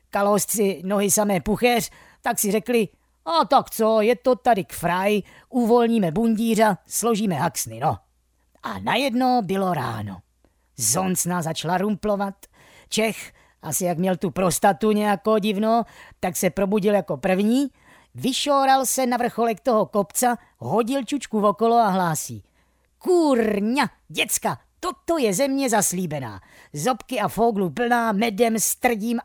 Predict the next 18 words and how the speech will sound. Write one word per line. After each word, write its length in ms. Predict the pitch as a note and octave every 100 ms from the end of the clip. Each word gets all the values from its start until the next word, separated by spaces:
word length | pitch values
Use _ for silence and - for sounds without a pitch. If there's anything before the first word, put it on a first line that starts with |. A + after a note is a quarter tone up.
| -
a 100 | D3+
škopkama 680 | - - E3 D#3+ A3 A3 A3
oplývající. 880 | - - F#3+ E3 D3+ C3+ - C#3 - - - _ _ _ _ -
Ještě 280 | G3+ - A3
to 140 | A#3+
vlastně 320 | B3 A3+ A#3
negomete, 600 | G#3 G3+ A#3+ B3 B3+ B3+
ale 240 | A#3+ A3+ F#3 - _ _
včera 360 | - - B3 A#3+
jste 180 | - G#3+
hodili 300 | A3+ A#3 A3
finišový 560 | G#3 A#3+ G#3+ A#3 A#3+
metry. 360 | A3 - C#3 G2+ _ _ _
Tady 360 | - A#3 A3+ C4+
se 200 | - D3
totiž 640 | - G#3+ - G3+ F#3+ - - _
usádlíme.“ 800 | G3 - D3+ A#2+ G#2+ A2 G#2 F2+ - _ _ _ _
No, 200 | F#3+ D3